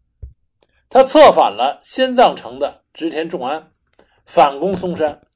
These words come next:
这使得斋藤家，啊，势力阵脚大乱。那么真田信隆呢，就突破了斋藤军，直接逼近松山城，这使得据守松山城的斋藤家的势力大势已去。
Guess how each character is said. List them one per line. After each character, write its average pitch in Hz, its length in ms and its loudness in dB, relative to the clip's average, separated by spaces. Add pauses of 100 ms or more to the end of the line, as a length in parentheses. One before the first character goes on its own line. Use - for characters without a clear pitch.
(240)
这 254 160 6
使 156 180 -2
得 151 160 0
斋 156 220 -2
藤 175 180 -6
家， 165 340 -2 (280)
啊， 107 160 -14
势 165 240 -8
力 - 280 -16 (380)
阵 226 180 2
脚 123 200 -10
大 104 180 -8
乱。 101 180 -18 (520)
那 185 80 -8
么 180 80 0
真 220 180 4
田 202 160 -2
信 190 140 -6
隆 120 220 -10
呢， 139 180 -14 (180)
就 151 140 -6
突 240 340 -4
破 180 260 2
了 87 160 -10
斋 113 200 -6
藤 110 120 -16
军， 110 200 -16 (400)
直 151 120 -6
接 196 140 4
逼 214 300 -8
近 180 180 -10
松 123 220 -18
山 113 160 -14
城， 85 180 -20 (560)
这 107 160 4
使 113 240 -8
得 123 360 -4 (1160)
据 226 220 2
守 127 460 2
松 190 260 -6
山 175 160 0
城 143 140 -12
的 135 120 -10
斋 117 200 -8
藤 143 160 -14
家 131 120 -4
的 123 120 -8
势 - 180 -12
力 104 340 -18
大 196 160 -6
势 117 160 -18
已 87 120 -20
去。 - 260 -20